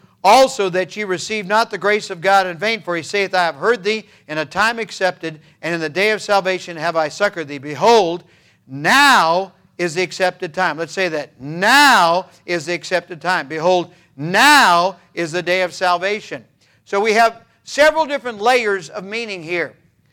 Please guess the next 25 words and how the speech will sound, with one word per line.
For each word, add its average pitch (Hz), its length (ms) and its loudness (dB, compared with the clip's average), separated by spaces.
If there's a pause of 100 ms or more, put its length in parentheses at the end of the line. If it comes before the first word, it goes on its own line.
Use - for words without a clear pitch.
(180)
When 165 120 -4
we 233 80 2
think 269 280 0
of 202 120 0
the 185 140 -4
day 240 540 2 (280)
of 190 240 2
salvation, 190 640 0
when 165 40 -8
we 190 80 -8
think 262 220 -4
of 170 180 -4 (280)
God's 214 560 4
great 208 340 -2
love, 185 400 2 (380)
there 185 140 2
are 185 140 4
several 240 420 2
ways 208 260 2
in 190 80 -10
which 196 240 -4
to 165 80 -8
think 196 280 -6
of 135 120 -8
this. 127 240 -16